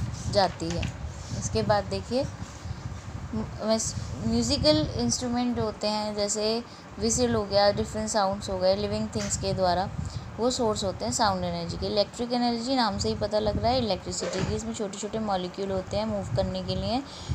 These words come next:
ये एनर्जी को store करते हैं battery में और उसके बाद car या power देते हैं cell को, और फिर lightning इसका एक एग्जांपल है। Nuclear energy,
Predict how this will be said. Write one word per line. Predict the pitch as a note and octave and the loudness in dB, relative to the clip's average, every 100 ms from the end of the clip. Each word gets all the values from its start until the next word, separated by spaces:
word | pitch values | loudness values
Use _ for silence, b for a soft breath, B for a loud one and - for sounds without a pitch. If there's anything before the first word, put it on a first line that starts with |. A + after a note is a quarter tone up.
| - | 0
ये | A3+ A3 | 4 4
एनर्जी | G3+ F#3 G3+ | 4 0 0
को | A3 | -2
store | A3+ G3 F#3 | -2 -4 0
करते | F#3 F#3 G3 | 0 0 -2
हैं | G#3 | 0
battery | G3+ F#3 - G#3 | 0 -2 -2 -4
में | A#3 B3+ | 0 2
और | A3 | 0
उसके | - G3 | -4 -4
बाद | G3+ G#3+ | 2 2
car | - G3+ G3 F#3+ | 4 6 6 6
या | G3+ | 2
power | G#3+ G#3 F#3 F#3 | 0 2 4 2
देते | F#3 F3+ - | 0 -4 -4
हैं | G#3 A3+ | -4 -2
cell | A3 G3 G3 | 0 0 -2
को, | A#3+ D4 C4+ | 2 4 4
और | |
फिर | B3 A3+ | 2 0
lightning | G#3 F#3+ G#3 A3+ | 2 0 -2 -4
इसका | A#3+ - | -2 -2
एक | B3+ | -2
एग्जांपल | B3 F#3+ F3+ E3 E3 | -2 -2 -2 -2 -4
है। | F3+ F3+ | -2 0
Nuclear | - G#3+ A3+ | -2 -2 0
energy, | A#3 A#3 A3+ B3 | 0 0 -2 -4